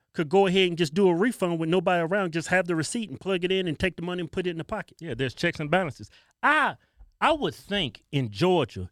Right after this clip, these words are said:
Speaker 2: you cannot have the ability to register somebody
Speaker 1: Yeah.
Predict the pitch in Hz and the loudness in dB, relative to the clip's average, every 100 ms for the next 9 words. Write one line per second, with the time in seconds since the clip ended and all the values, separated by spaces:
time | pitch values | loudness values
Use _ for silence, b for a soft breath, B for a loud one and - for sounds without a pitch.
0 | _ - 254 - 190 156 185 214 - - | _ -2 -2 2 2 2 0 0 -4 -12
1 | - _ _ _ _ _ _ _ - 180 | -20 _ _ _ _ _ _ _ 0 0
2 | 151 143 107 95 175 156 120 107 104 - | 0 -2 -2 0 0 0 -4 -8 -10 -2
3 | 131 92 123 196 156 120 101 - 123 104 | -2 2 2 2 0 -6 -8 -4 0 2
4 | 95 92 87 101 _ _ _ _ 101 | 2 -2 -4 -12 _ _ _ _ -20